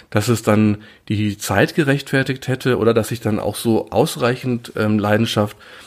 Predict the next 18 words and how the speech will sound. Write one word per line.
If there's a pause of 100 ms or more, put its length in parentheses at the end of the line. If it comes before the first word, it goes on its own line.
(140)
für,
ähm, (960)
ähm,
für
gehabt
hätte, (960)
um
das
auch
langfristig, (120)
äh,
einfach
am,
am,
am
Ball
zu
bleiben.